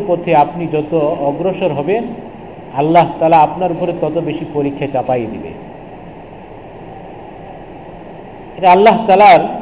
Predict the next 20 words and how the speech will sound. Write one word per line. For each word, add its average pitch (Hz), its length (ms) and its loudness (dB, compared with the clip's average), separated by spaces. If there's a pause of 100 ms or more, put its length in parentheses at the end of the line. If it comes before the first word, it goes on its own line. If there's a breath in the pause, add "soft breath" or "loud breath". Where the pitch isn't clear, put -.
(960)
কদরি 208 380 4
ফয়সালা। 220 520 4 (1300)
ইব্রাহিম 185 460 2
আলাইহিস 170 380 2
সালামকে 170 420 2
আল্লাহ 175 380 4
তাআলা 160 200 4 (100)
কত 165 260 -4
পরীক্ষা 151 320 -6
করেছেন, 143 460 -4 (500)
মূসা 175 360 2
আলাইহিস 180 340 2
সালামকে 185 440 2
পরীক্ষা 185 380 -6
করেছেন, 180 420 -2 (840)
হ্যাঁ? 196 140 -12 (2000)
এই 294 440 4
পরীক্ষার 233 540 4
মধ্যে 180 460 2
আপনাকে 156 580 0